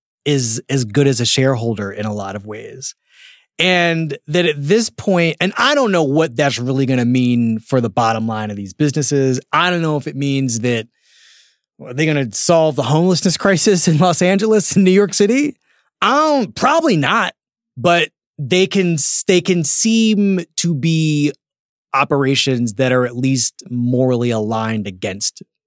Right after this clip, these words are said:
people not having a place to live, right? I think there's a way that that understanding,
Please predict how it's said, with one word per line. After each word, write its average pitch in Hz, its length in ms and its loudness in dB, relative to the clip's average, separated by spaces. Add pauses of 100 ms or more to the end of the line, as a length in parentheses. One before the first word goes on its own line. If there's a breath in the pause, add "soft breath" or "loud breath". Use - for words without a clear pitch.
people 92 440 -8
not 98 200 -8
having 92 320 -10
a 90 60 -16
place - 260 -12
to - 120 -16
live, - 420 -18
right? 113 260 -4 (1400 soft breath)
I 240 160 0
think 302 320 -2
there's 349 220 0
a 247 80 4
way 160 640 2
that 135 300 0 (520)
that 156 560 -2
understanding, 165 1040 0